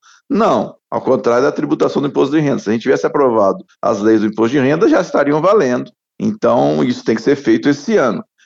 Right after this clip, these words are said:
Então, essa ideia do ministro de que isso, essa discussão vai ficar pra dois mil e vinte e cinco é, é bem cômodo pro governo, né? Ah, vou continuar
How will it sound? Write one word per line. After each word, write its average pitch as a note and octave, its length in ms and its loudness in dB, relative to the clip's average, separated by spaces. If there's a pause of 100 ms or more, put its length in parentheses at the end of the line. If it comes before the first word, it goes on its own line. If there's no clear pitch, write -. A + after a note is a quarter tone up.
Então, C3+ 760 0
essa A#2 300 0
ideia A#2+ 360 2
do A2+ 140 -2
ministro G#2 480 0
de - 220 -10
que A2 100 -4
isso, G#2+ 320 0
essa G2+ 180 0
discussão G#2+ 380 -4
vai G2+ 80 2
ficar - 200 -4
pra - 100 -2
dois G2+ 180 0
mil G#2 120 2
e G2 40 0
vinte F#2+ 160 -4
e - 60 -20
cinco F#3 560 -2 (100)
é, C3 240 2
é B2 60 2
bem G3+ 200 0
cômodo B3+ 360 2
pro - 120 2
governo, G#2 460 0
né? C#3 140 -2 (280)
Ah, F2 200 -2
vou G2 100 -4
continuar A#2+ 720 0